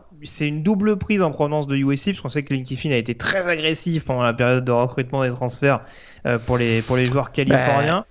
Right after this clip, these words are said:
Speaker 1: Euh, il y a donc Jackson Dart, le quarterback, il y a aussi son ancienne cible du côté de U S C, euh, Michael Trigg, qui était, euh, qui était un tight end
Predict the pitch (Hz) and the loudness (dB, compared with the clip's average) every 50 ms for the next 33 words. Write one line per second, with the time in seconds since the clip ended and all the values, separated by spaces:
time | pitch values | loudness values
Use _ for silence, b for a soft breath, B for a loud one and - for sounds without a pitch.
0 | - - - - - - - b b b b b b b b b 123 127 127 127 | -18 -20 -20 -20 -20 -20 -20 b b b b b b b b b -4 0 2 2
1 | 127 127 127 131 131 131 127 127 131 135 147 165 160 175 175 170 156 165 156 - | 4 4 4 4 4 2 2 2 0 2 0 0 0 0 -4 -2 -2 -4 -4 -2
2 | 170 156 151 151 165 156 151 - 147 131 - 135 131 139 123 123 147 170 180 185 | -4 -4 -2 0 0 -2 -2 -4 -8 -6 -6 -6 -4 -4 -4 -2 -2 -4 -4 -4
3 | - 147 131 123 - - - 135 131 156 190 190 - - 190 185 175 - - 208 | -6 -6 -6 -6 -8 -12 -12 -10 -8 -8 -8 -6 -2 -2 -2 -2 -4 -4 -4 -2
4 | 175 160 156 - 156 147 - 160 151 143 139 139 139 139 135 - - - 151 147 | -2 -2 -2 -2 -4 -4 -2 -2 -2 -2 0 0 0 0 0 -2 -6 -4 -2 -2
5 | 147 143 - - 123 120 120 117 113 123 123 123 127 131 127 127 - - 226 254 | -2 -2 0 0 0 0 2 0 0 0 -2 -2 -2 -2 -4 -4 0 0 0 2
6 | 262 185 127 120 - - 127 - - 131 127 123 120 117 117 113 113 - 120 - | 2 2 0 0 -2 -8 -8 -6 -4 -2 0 2 2 2 0 0 -2 -2 -2 0
7 | 123 117 117 127 127 131 139 135 | 0 0 0 0 2 2 2 0